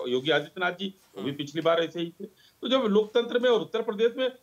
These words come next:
Speaker 1: ये संवैधानिक व्यवस्था है ये, तो
Speaker 2: हम्म।
Speaker 1: इस पर सवाल खड़ा करना, मुझे तो लगता है कि लोकतंत्र और संविधान का माखौल उड़ाना है।
Speaker 2: हम्म।
Speaker 1: अब तीसरी बात पर मैं आता हूं, वहां पर जो, अ,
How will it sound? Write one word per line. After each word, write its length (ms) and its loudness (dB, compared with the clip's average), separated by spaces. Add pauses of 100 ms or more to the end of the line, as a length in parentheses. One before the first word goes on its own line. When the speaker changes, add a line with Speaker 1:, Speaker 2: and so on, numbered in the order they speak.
(140)
Speaker 1:
ये 100 0
संवैधानिक 580 0
व्यवस्था 480 0
है 240 -2
ये, 140 0
तो 340 -6
Speaker 2:
हम्म। 40 0
Speaker 1:
इस 60 -4
पर 120 -2
सवाल 280 -2
खड़ा 260 -4
करना, 460 -4 (340)
मुझे 200 2
तो 120 0
लगता 300 2
है 100 2
कि 140 -8
लोकतंत्र 440 -4
और 80 -4
संविधान 480 -2
का 140 0
माखौल 460 -2
उड़ाना 260 -2
है। 140 -18 (200)
Speaker 2:
हम्म। 380 -20 (160)
Speaker 1:
अब 160 -2
तीसरी 260 0
बात 260 0
पर 120 2
मैं 120 2
आता 220 -2
हूं, 260 0 (360)
वहां 220 0
पर 200 2
जो, 280 4
अ, 480 -2